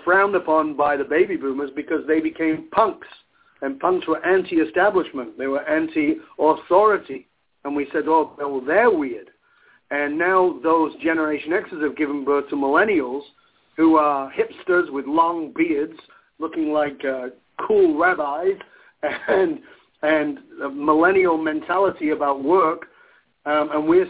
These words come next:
saying, "Well, they're entitled and they're weird." It's, it's the thing we've gotta grasp. Like, we've gotta get over this idea that the younger generation don't know anything and that they're weird. No, they're not. They're different. And we have to adapt.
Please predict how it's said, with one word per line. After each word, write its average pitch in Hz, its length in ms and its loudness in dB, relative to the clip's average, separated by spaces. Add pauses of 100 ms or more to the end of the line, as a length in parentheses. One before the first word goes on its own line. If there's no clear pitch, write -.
saying, 165 240 0
"Well, 160 140 2
they're 165 280 0
entitled 165 540 -4
and 160 160 -2
they're 214 200 2
weird." 131 360 -2 (100)
It's, 359 220 6 (380)
it's - 160 -10 (240)
the - 80 -14
thing 226 280 -6
we've 185 160 -2
gotta 175 220 0
grasp. 175 400 -2 (500)
Like, 151 140 -2
we've 160 220 -4
gotta 202 240 4
get 185 140 4
over 180 220 2
this 147 140 -4 (140)
idea 147 720 -4 (320)
that 165 140 -2
the 151 80 -2
younger 180 380 2
generation 160 640 0
don't 147 280 0
know 165 220 4
anything 135 520 -6 (300)
and 151 160 -2
that 156 140 0
they're 147 180 2
weird. 156 420 2 (340)
No, 214 260 4
they're 175 180 -2
not. 156 320 -8 (100)
They're 170 220 -8 (120)
different. 185 460 -4 (480)
And 147 240 -6
we 226 320 4
have 160 240 -8
to 139 140 -10
adapt. 113 460 -16